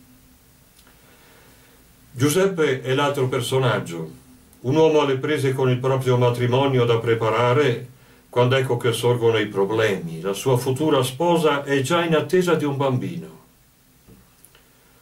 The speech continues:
Giuseppe ha sentore che in quella vicenda c'entra niente meno che Dio stesso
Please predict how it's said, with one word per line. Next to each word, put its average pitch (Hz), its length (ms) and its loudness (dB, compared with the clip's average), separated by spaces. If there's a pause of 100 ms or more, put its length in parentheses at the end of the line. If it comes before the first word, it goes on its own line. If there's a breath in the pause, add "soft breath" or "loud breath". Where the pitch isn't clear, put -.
(120)
Giuseppe 165 520 0
ha 147 120 0
sentore 139 880 2
che 123 100 -2
in 117 140 -2
quella 127 280 2
vicenda 127 640 -2
c'entra 135 520 -2
niente 135 500 0
meno 139 320 2
che 110 180 -4
Dio 123 240 -2
stesso - 720 -4